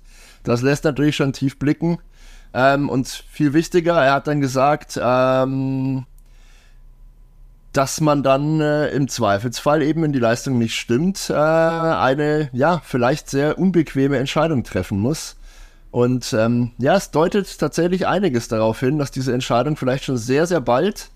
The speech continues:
äh, vor der Tür steht. Ja, offensichtlich ist die Geduld mit Perez jetzt endgültig am Ende. Ähm,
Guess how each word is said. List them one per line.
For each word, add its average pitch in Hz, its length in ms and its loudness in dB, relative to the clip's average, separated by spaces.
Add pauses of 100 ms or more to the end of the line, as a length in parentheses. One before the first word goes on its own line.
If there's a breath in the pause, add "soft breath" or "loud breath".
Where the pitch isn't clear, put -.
(640 soft breath)
äh, 160 200 0
vor 160 180 0
der 156 140 0
Tür 170 220 2
steht. 185 280 2
Ja, 147 300 0
offensichtlich 156 580 0
ist - 200 -4
die 143 80 -2
Geduld 139 320 0
mit 156 160 -2
Perez 147 280 0
jetzt 139 180 -6
endgültig 143 540 -2
am 117 140 0
Ende. 151 400 0 (480 soft breath)
Ähm, 120 340 0